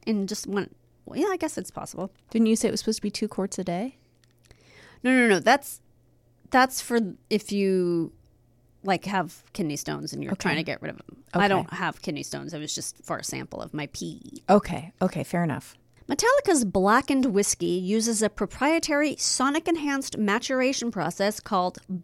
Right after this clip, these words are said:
Speaker 1: dubbed Black Noise, that literally pummels the black brandy casks that held the whiskey with low hertz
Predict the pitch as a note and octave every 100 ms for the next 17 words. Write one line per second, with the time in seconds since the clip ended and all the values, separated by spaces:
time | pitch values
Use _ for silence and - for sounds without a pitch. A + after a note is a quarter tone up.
0 | _ _ A3 G3 F3+ F3+ F#3 G3+ C4+ A#3+
1 | A#3+ F3 F3+ B3+ - - - - G#3+ B3
2 | C4+ D4+ C#4+ C#4+ - - - D#4+ F#4+ G4
3 | F4+ C#4 C#4 D4 - A#3 A#3 A3+ - G3
4 | - - - - - - - - B3+ D4
5 | D4 C#4 - A3+ G3+ G3+ - - G3 F#3
6 | - - F#3 - F#3 G3 G#3 A3 G3+ F3+
7 | -